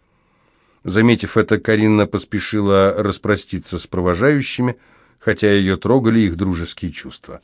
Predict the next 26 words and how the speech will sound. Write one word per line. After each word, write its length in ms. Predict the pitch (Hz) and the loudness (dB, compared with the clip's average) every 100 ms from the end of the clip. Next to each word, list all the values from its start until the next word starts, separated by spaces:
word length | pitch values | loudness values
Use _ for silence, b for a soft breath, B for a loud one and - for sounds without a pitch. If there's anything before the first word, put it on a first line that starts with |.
| _ _ _ _ _ _ | _ _ _ _ _ _
Когда 300 | 117 143 175 | -2 2 4
же 200 | 143 156 | 4 2
друзья, 760 | 120 139 127 104 110 135 110 87 | 0 0 0 -2 2 4 4 2
которые 640 | 90 - 98 98 98 87 b b _ | -2 -2 0 2 2 0 b b _
по 100 | 110 | 0
временам 560 | 104 120 131 135 127 - | 2 4 6 4 4 2
оглядывались, 800 | 98 104 135 113 90 90 85 - | -2 2 4 4 2 0 -2 -4
посылая 460 | 101 107 107 98 | -4 2 4 4
ей 220 | 92 95 | 4 0
прощальный 680 | 90 98 - - 104 90 92 | 0 -2 -2 0 0 2 -2
привет, 420 | - 95 113 95 | -2 0 2 2
скрылись 480 | - - 95 87 - | -2 -6 -4 -4 -6
из 180 | 156 156 | -4 -4
виду, 340 | 98 87 85 b b b b b b | -2 -2 -2 b b b b b b
она 220 | 139 156 | 0 2
сказала 420 | - 143 110 117 104 | 2 2 4 6 6
лорду 360 | 98 90 92 | 4 0 -2
Нельвилю: 520 | 92 85 82 82 78 _ _ _ _ | 0 0 -2 -4 -6 _ _ _ _
"Освальд, 580 | - - - 87 - _ _ _ _ _ | 2 2 -2 -12 -16 _ _ _ _ _
кроме 320 | 95 101 101 | 0 2 2
вас 320 | 95 120 - | 4 2 2
у 40 | 110 | 0
меня 240 | 110 110 | 2 2
больше 380 | 104 110 - 95 | 2 0 -2 -2
нет 300 | 104 95 - | 0 -2 -6
друзей". 520 | 80 - 64 67 62 | -16 -14 -14 -18 -20